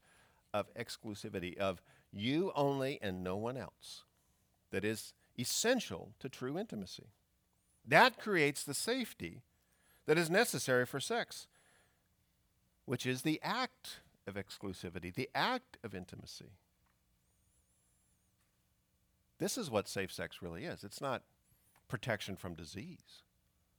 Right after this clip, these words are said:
It's protection from all that damages intimacy. It's the establishment of exclusivity and a commitment. Sexual intimacy is the highest level of intimacy because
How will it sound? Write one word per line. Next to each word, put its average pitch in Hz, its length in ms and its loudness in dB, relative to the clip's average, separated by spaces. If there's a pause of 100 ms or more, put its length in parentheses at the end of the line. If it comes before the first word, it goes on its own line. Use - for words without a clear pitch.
(1200)
It's 110 120 -6
protection 117 520 -4
from 95 460 -2
all 120 140 -4
that 95 180 -8
damages 107 500 -8
intimacy. - 600 -12 (1500)
It's - 140 -8
the 113 80 0
establishment 117 640 0
of 90 80 -4
exclusivity 104 720 -8
and 87 80 -4
a 85 40 -8
commitment. 113 460 -12 (2500)
Sexual 170 380 2
intimacy 110 520 2 (300)
is 104 160 -4
the 123 100 0
highest 190 480 -4
level 101 460 0
of 92 120 -4
intimacy 87 520 -6 (760)
because 151 840 0